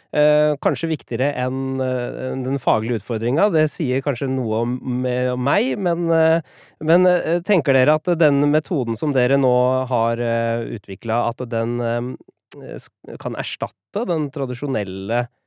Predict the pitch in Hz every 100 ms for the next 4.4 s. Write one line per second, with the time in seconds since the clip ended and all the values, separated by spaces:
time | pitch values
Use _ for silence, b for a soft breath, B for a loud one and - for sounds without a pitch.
0 | _ _ - 120 120 113 101 117 104 120
1 | 123 110 101 107 107 - 143 269 285 -
2 | 101 143 - 110 127 117 107 104 - -
3 | 117 - 120 113 113 113 113 - 135 123
4 | 113 98 117